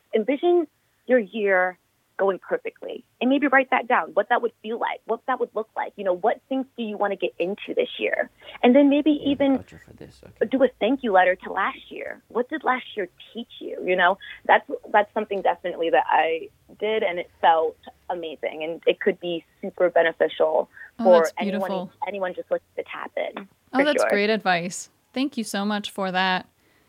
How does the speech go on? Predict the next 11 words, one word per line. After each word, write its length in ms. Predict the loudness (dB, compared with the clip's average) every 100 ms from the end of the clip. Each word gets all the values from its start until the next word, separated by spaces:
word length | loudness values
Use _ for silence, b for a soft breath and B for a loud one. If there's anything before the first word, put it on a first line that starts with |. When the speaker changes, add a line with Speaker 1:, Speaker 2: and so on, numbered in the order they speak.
| _ _ b b b b b b
Speaker 3:
So 480 | 0 4 4 2 -6 _
to 400 | 0 6 6 6 2
find 320 | 0 0 0
out 160 | -2
more 640 | -2 -2 -2 -2 -2 -4 -6 _
about 340 | -6 -2 -2 -2
her 160 | -6
work, 340 | -4 -4 -4 -8 _ b b b _ -2
J 320 | 2 4 4
U 380 | 2 0 -2 0
S 400 | 4 4 0 -6